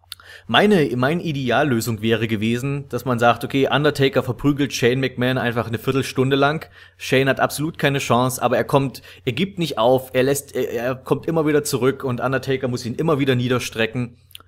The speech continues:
Und dann, nachdem Undertaker ihn endgültig platt gemacht hat und eigentlich nur noch Pin braucht, äh, nimmt sich Undertaker ein Mikrofon und sagt,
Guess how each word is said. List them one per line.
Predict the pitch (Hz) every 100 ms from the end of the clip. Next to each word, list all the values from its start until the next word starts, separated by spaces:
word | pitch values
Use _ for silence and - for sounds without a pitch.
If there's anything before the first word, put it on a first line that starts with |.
| _ - _ _ _
Und | 143 139
dann, | 139 156 151 139 - - _ _ _ _ _ _ -
nachdem | 147 143 - 147 147
Undertaker | 147 156 131 143 139
ihn | 135
endgültig | 147 143 147 -
platt | - 127
gemacht | - 127 127
hat | 131
und | 117
eigentlich | 110 123 -
nur | 151
noch | -
Pin | - 143 147
braucht, | 127 135 131 -
äh, | 113 123 123 123 127
nimmt | 123 127
sich | 131
Undertaker | 135 127 127 123
ein | 120 123
Mikrofon | 135 147 131 131
und | 113
sagt, | 117 110 -